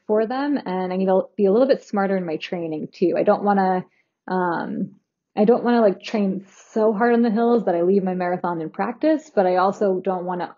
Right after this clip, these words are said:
underestimate them and not do enough training. It's finding that happy medium.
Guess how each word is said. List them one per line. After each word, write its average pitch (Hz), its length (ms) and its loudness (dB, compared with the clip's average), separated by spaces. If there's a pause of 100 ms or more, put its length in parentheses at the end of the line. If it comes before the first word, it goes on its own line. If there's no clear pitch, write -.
underestimate 180 920 -4
them 160 200 -4
and 165 80 -8
not 156 220 -10
do 170 140 -2
enough 160 180 -8
training. - 320 -10
It's - 240 -14
finding 208 280 2
that 196 120 0
happy 175 300 -6
medium. 185 500 -2